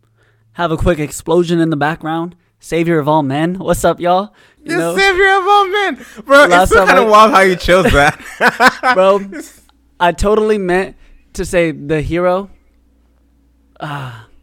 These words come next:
Speaker 2: The hero of all men? I don't
Speaker 1: Yes.
Speaker 2: think I would, that would have made it any better.
Speaker 1: No, you know the,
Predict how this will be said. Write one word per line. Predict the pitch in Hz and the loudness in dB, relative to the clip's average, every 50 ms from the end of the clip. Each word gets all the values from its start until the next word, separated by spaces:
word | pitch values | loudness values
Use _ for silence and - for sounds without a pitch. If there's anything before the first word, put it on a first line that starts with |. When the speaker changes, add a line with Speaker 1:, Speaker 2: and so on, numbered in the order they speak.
| _ _ _ | _ _ _
Speaker 2:
The | 107 131 123 | -8 -8 -8
hero | 127 131 147 160 160 156 156 160 | -6 -4 -2 0 0 0 0 0
of | 160 147 | -2 0
all | 160 160 160 | 0 -2 0
men? | 160 165 160 160 170 175 170 139 113 127 - - | 0 -2 -2 -4 -4 -8 -12 -16 -14 -14 -14 -8
I | - 147 165 175 | -4 0 0 2
don't | |
Speaker 1:
Yes. | 175 165 | 2 0
Speaker 2:
think | 160 156 | 0 -2
I | 156 143 - - - - - - | -2 -4 -6 -10 -18 -20 -20 -4
would, | 123 | -2
that | 156 165 | 0 0
would | 156 156 151 | 2 0 -2
have | 143 139 | -2 -2
made | 143 139 143 | -2 -2 -2
it | 139 | -2
any | 139 135 131 | -2 -4 -4
better. | 123 123 135 135 123 113 107 | -4 -2 -2 -2 -2 -2 -4
Speaker 1:
No, | 98 240 247 247 226 196 170 | -4 -4 -4 -2 -2 -2 -4
you | 151 160 - 196 208 | -6 -8 -12 -10 -6
know | 226 226 220 | -2 -2 -2
the, | 202 208 208 | -2 -2 -4